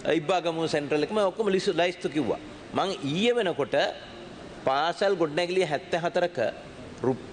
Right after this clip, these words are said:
රුපියල් මිලියන දහ දහක ඇස්ටිමේට්ටු සියල්ල ඩීටේල්ස් මං අරන් තියෙනවා. දැන් ඒකේ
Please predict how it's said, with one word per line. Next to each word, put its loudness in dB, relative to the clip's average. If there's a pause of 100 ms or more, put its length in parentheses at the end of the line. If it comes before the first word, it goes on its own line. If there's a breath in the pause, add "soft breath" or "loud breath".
(100)
රුපියල් 2
මිලියන 0
දහ -2
දහක -2
ඇස්ටිමේට්ටු 0
සියල්ල 2
ඩීටේල්ස් 2
මං 2
අරන් 2
තියෙනවා. -10 (1000)
දැන් 0
ඒකේ 2